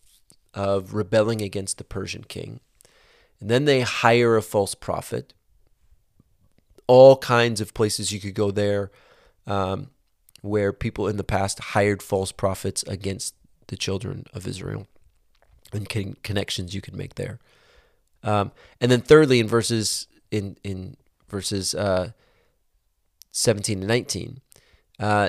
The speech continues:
Nehemiah summarizes a, a seemingly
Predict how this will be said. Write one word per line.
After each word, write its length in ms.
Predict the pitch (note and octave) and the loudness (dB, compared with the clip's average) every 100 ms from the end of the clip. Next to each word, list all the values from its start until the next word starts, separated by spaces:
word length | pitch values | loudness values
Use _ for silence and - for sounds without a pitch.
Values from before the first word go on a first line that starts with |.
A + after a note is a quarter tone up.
| - | -2
Nehemiah 600 | - A2+ B2 B2+ A#2+ A#2 | -10 0 2 4 4 2
summarizes 760 | A2 C3+ B2 A#2+ A#2 G#2+ A2 G2+ | 2 0 2 4 2 0 -4 -2
a, 160 | G2+ - | -4 -4
a 60 | - | -6
seemingly 1120 | - B2 B2 A#2+ A#2 A2+ A2+ A2+ A2 A2 | -2 0 2 0 -2 -2 0 0 0 0